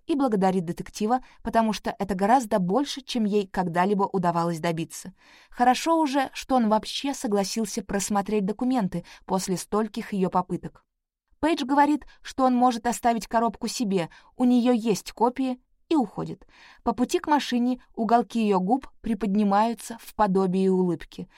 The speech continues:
Она наконец-то добьется справедливости. Для Калиба. Это все,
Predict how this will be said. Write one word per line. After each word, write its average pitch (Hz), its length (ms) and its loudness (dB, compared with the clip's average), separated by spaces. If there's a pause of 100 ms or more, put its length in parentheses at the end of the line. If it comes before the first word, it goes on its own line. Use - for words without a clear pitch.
(220)
Она 233 200 2
наконец-то 214 720 0
добьется 190 560 2
справедливости. 180 840 -4 (340)
Для 208 220 2
Калиба. 165 480 -4 (480)
Это 196 220 -4
все, 214 440 -4